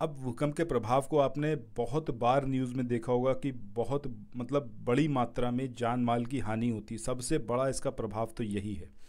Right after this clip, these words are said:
अब भूकंप क्या है? एक प्राकृतिक आपदा है, नेचुरल डिजास्टर है। भूकंप आ-, भूकंपीय आपदा जो है, इससे होने वाले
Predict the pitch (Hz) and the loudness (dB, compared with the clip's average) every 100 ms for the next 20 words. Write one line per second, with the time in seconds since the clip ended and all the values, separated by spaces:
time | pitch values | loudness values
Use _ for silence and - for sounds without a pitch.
0 | - - - - - - 170 170 143 123 | -16 -16 -18 -18 -18 -2 2 2 0 0
1 | 123 165 165 147 131 143 - 127 131 127 | 6 6 6 4 4 4 4 2 2 0
2 | 151 135 123 - 139 151 - - 120 117 | 2 4 4 4 2 2 -2 0 0 2
3 | 131 143 131 117 113 - 147 131 143 - | 6 8 8 6 6 4 0 -2 -4 -4
4 | - 123 117 123 - 175 - 131 131 127 | -6 -6 -6 -2 2 0 0 0 0 0
5 | 123 123 135 170 170 127 120 - 151 139 | -2 0 0 2 0 2 0 2 2 2
6 | 139 147 - 147 117 127 143 135 147 | 2 0 0 -2 0 0 2 2 2